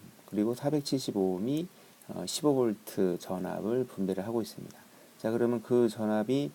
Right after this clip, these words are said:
어, A 지점을 통해서 이제 출력이 될 텐데요. 그런데 여기에 지금 이점이 킬로 옴의 로드 저항, 아, 알쓰리가,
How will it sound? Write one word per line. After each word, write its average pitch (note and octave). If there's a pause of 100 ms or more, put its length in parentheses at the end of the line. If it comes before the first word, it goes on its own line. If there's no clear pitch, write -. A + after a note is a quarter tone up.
(280)
어, F#2
A A2+
지점을 G#2+
통해서 F2+
이제 E2+
출력이 A#2
될 E2
텐데요. - (640)
그런데 C#3+
여기에 A#2
지금 A#2
이점이 A#2+
킬로 G#2+
옴의 B2
로드 A2
저항, E2 (160)
아, F#2
알쓰리가, A2+